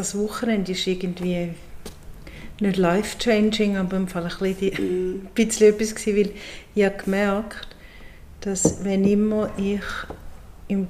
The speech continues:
Speaker 1: Tessin bin, dann kann ich einfach dort sitzen und irgendwie so eine Pflanze anschauen und nichts machen.
Speaker 2: Mhm.
Speaker 1: Und das ist so wie ein anderes Leben, das ich
Speaker 2: Mhm.
Speaker 1: sonst habe. Und es wäre noch ein schönes Leben.
Speaker 2: Ja, es wäre schön.
Speaker 1: Ja.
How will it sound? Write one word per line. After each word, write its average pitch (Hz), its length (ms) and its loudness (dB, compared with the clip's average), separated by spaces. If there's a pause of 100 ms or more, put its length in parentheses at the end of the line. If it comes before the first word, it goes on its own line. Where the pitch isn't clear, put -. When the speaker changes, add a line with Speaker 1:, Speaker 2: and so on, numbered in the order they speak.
Speaker 1:
Tessin 208 680 2
bin, 262 360 2 (520)
dann 196 240 0
kann 196 300 0
ich 190 160 -2
einfach 185 280 -2
dort 190 300 0
sitzen 220 420 0
und 190 200 2
irgendwie 190 480 2
so 190 160 -2
eine 185 140 2
Pflanze 185 540 -2
anschauen 151 680 0 (680)
und 196 200 8
nichts 220 240 8
machen. 175 380 -2
Speaker 2:
Mhm. 180 360 -4 (400)
Speaker 1:
Und 190 100 0
das 220 120 6
ist - 80 -2
so 190 140 0
wie 208 100 6
ein 226 220 8
anderes 214 420 0
Leben, 190 520 0 (140)
das 202 200 -2
ich 190 340 -2
Speaker 2:
Mhm. 190 60 -2
Speaker 1:
sonst 190 300 -2
habe. 208 220 0 (220)
Und 185 160 -4
es - 220 -10
wäre 185 200 0
noch 190 220 0
ein 185 60 -6
schönes 208 720 0
Leben. 202 340 -2 (760)
Speaker 2:
Ja, 190 180 8
es 226 100 2
wäre 202 140 2
schön. 202 400 2
Speaker 1:
Ja. 196 260 6